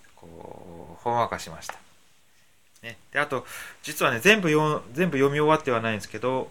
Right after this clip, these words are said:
このね、うさぎパンという題名の小説に、ね、後半、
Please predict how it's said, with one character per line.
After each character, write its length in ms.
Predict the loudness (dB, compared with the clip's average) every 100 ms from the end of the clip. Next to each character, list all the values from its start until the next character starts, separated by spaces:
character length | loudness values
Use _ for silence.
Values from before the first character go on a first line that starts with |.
| -12
こ 80 | -12
の 80 | -6
ね、 100 | -4
う 80 | 0
さ 120 | 0
ぎ 100 | 2
パ 160 | -2
ン 60 | -2
と 80 | -2
い 180 | -2 -2
う 40 |
題 180 | -2 -2
名 160 | -4
の 240 | -4 -4 -6
小 180 | -8 -10
説 260 | -10 -12 -10
に、 220 | -10 -10 -14 -20 -18 -12
ね、 160 | -10 -6
後 180 | 0 0
半、 360 | 4 2 2